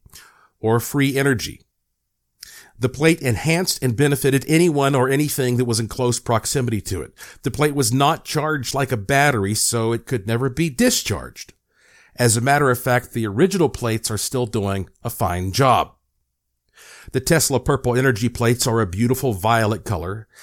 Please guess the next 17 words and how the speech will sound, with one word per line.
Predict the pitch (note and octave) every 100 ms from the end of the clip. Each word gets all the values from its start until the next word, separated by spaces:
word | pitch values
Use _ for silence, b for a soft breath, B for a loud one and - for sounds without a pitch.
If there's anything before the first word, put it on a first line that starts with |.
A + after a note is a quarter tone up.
| B B
and | A2+ A2+
are | A#2
a | A#2+
window | D#3+ A#3+ B2 F2+
into | F2+ G#2+ G2
the | G#2+
fourth | - B2 D#3 -
and | C#3+
fifth | - A#2+ A2
dimensional | G#2+ G2+ A2 - A2
energy | A2 A2+ F#2+ G2+
fields. | - E2+ C2+ - - _ _ _ _ _ _ - -
They | A#2+
radiate | A2 C3 C3+ C3 A#2
life | G2 A#2 D#3
force | - C3 A#2+ -
energy, | G#2+ G#2 G2 A2+